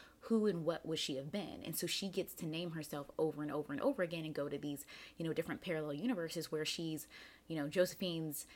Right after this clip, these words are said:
dancer, right? Like, she literally gets to go to, like, nineteen twenties Paris and, like, dance on stage behind Josephine Baker.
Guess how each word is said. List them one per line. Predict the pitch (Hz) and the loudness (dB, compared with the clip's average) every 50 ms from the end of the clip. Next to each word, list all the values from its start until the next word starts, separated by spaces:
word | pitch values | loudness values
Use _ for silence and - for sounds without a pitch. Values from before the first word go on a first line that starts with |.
| - - - - - - | -20 -20 -20 -16 4 8
dancer, | 220 202 190 175 165 - - 147 - - 135 | 8 8 8 6 2 0 0 0 0 0 0
right? | 147 151 147 151 147 | 0 2 2 2 2
Like, | 139 139 139 | 0 0 0
she | - - 170 156 | 0 0 -2 2
literally | 147 156 165 170 165 160 156 | 4 4 6 6 6 4 4
gets | 151 160 - - | 2 0 -2 -4
to | - 160 | -4 -2
go | 156 156 147 147 | 0 2 2 2
to, | 147 147 | 0 0
like, | 139 135 139 - | 0 -2 -2 -2
nineteen | 165 147 147 143 - - 165 156 | -2 -2 -2 -2 -2 -4 -4 -4
twenties | 147 - - 165 147 143 143 143 - | -4 -4 -4 -2 -2 -2 -2 -4 -4
Paris | - 185 165 147 147 147 151 147 - | -4 -2 -2 0 -2 -2 -4 -4 -4
and, | 156 139 | -4 -4
like, | 139 139 143 147 147 | -4 -4 -4 -2 -2
dance | - 151 151 147 - | 0 0 0 -2 -4
on | 147 147 147 | -4 -6 -4
stage | - - 147 139 139 139 - | -2 -2 0 0 0 -2 -4
behind | - - 147 131 127 | -8 -8 -6 -6 -4
Josephine | - 123 - - - - - | -6 -6 -6 -8 -10 -4 2
Baker. | - 277 277 277 - 226 220 214 208 | 4 6 6 6 4 2 2 2 0